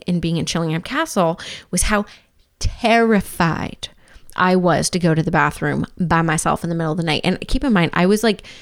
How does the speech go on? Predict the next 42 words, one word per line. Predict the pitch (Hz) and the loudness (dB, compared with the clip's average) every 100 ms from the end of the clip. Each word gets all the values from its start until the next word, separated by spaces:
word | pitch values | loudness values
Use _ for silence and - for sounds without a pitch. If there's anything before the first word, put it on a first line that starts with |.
| - - | -14 -4
very | 170 180 180 185 | 2 2 4 2
new | 185 175 175 | 2 2 2
in | 214 208 | 2 2
this | 208 | 2
relationship. | 214 202 196 196 202 202 202 | 0 0 0 0 -2 -2 -2
Even | - 175 | -4 -2
though | 170 | 2
<laughs> | |
we | 185 | 4
were | 233 202 | 4 2
married, | 175 170 196 233 208 | 2 2 2 0 0
we | 208 | -2
did | 180 214 196 | 2 0 2
not | 202 240 | 0 2
know | 185 175 | 4 4
each | 165 - | 2 0
other. | 147 - 202 _ _ | 0 -2 -6 _ _
And | - 208 190 175 175 170 - | 0 2 4 4 2 -2 -2
I | 170 202 | 0 0
didn't | 226 247 | 2 2
know | 208 | 4
who | 202 208 | 4 4
I | 185 | 4
was | 175 151 220 220 | 4 4 2 0
back | - 170 | -4 -2
then | - 175 - | -2 -2 0
either. | 208 220 - - | 2 2 2 -2
I | 180 | 0
was, | 175 175 | 2 2
like, | 175 | 0
nineteen | 175 180 190 208 - 196 185 | 2 2 2 0 0 0 2
years | 175 170 - | 0 -2 0
old. | 175 202 - - - - | 0 2 -2 -6 -12 -2
There | 190 | 0
was | 185 | 2
no | 190 190 202 196 185 | 4 4 4 4 2
sensibility | - 180 180 180 175 175 170 | -2 -4 -2 -2 0 -2 -2
to | 196 | -2
me | 170 156 | -2 -2
back | - - | -2 -2
then. | 143 - - 214 _ _ _ _ | -4 -4 -6 -12 _ _ _ _
And | 185 185 180 175 165 - | 0 2 2 0 -4 -6